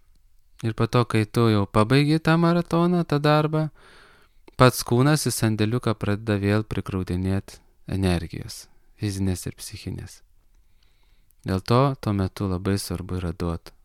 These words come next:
pailsėt. Ir tiek, kiek reikia.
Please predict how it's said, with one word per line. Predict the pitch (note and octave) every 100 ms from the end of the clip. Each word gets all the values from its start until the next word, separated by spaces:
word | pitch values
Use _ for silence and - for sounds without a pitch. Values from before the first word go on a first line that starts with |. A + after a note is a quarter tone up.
| -
pailsėt. | F#2+ F2 F2 - - - - - _ _ _ _ _ _ _ - _ _ _ _ - -
Ir | G#2+
tiek, | - A#2 A2+
kiek | - G2 F#2+
reikia. | F2 E2 - -